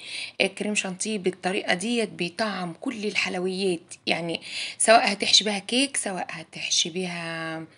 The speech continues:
اي حاجة تزيني بيها حاجة، بتطعم الحاجة اللي انت تعمليها. القشطة بتفرق يا بنات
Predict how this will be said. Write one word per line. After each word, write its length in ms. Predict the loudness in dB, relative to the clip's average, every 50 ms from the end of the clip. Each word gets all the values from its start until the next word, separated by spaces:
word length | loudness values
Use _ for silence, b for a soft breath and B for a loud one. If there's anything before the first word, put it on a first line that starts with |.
| b b b b b b b b b b _ _ 4
اي 200 | 6 8 8 8
حاجة 440 | 8 8 6 6 8 6 6 6 2 -2
تزيني 460 | 2 6 8 8 8 6 6 4 4
بيها 200 | 4 4 2 2
حاجة، 540 | 2 2 2 4 2 2 6 6 6 6 6
بتطعم 720 | 4 2 0 -2 -2 -2 -2 0 0 0 0 0 -2 -2
الحاجة 340 | -2 -2 0 0 2 2 2
اللي 100 | 2 2
انت 140 | 0 0 0
تعمليها. 420 | -2 -2 -2 -2 -2 0 0 0 B B B B B B B B 0 0
القشطة 520 | 0 2 4 6 8 8 8 8 6 2
بتفرق 540 | 2 2 0 0 0 0 -2 -2 -2 0 0
يا 80 | 0
بنات 300 | 0 0 0 0 -2 -4